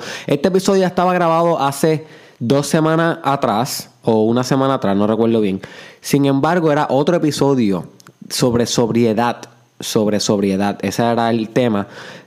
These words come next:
Y como saben, me había comprado un, o sea, me compré un equipo nuevo para grabar el podcast con una mejor resolución de voz, una mejor calidad, y me estaba escuchando mucho mejor.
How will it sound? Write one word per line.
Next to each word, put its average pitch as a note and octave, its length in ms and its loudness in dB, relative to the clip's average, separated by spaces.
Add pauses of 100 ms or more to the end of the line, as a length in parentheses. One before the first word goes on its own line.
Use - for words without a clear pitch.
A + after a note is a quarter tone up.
(120)
Y C#3 680 0 (420)
como C#3+ 280 0
saben, A#2+ 760 0 (920)
me B2 160 2
había E3 420 2
comprado F3+ 580 0
un, C#3+ 160 0
o A2 160 2
sea, A2+ 160 0
me G#2 180 0
compré G#2+ 300 0
un D#3 140 2
equipo B2+ 340 0
nuevo A2 500 2
para A#2 260 0
grabar G2 360 2
el B2 120 0
podcast B2+ 580 -2
con A2 120 2
una A2 140 2
mejor A2 320 0
resolución A2+ 840 0
de A2+ 120 2
voz, G#2 420 0
una G#2+ 220 2
mejor G#2+ 300 0
calidad, G#2+ 520 0
y A#2+ 80 0
me A2 80 0
estaba G#2 240 -2
escuchando C3 480 0
mucho A#2 320 0
mejor. B2+ 480 0